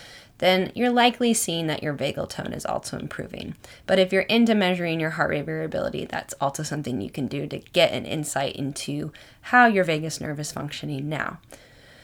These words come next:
So there's a lot of ways to increase vagal tone. Um, one of the main ways <laughs> is through vagus nerve stimulation, and that's actually implying electrical impulses to the vagus nerve. And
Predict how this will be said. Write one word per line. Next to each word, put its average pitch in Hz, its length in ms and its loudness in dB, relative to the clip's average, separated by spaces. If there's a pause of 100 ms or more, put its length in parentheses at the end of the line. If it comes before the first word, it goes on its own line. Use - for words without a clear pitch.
(120)
So 202 280 6
there's 202 280 6
a - 100 6
lot 196 260 4
of 202 140 4
ways 170 640 0
to 156 260 -2
increase 269 800 0 (180)
vagal 151 380 2
tone. 160 640 0 (460)
Um, 165 300 4
one 202 240 6
of 254 80 6
the 208 60 4
main 165 260 4
ways 156 560 2
<laughs> - 60 -20
is 170 280 0
through 165 200 -2
vagus 156 400 0
nerve 151 360 0
stimulation, 143 800 -2
and 143 160 0
that's 139 300 -6
actually 156 400 -2
implying 151 1040 -2
electrical 147 640 -2
impulses 151 600 -4
to - 100 -6
the 147 100 -4
vagus 147 380 -2
nerve. 147 260 0
And 151 180 0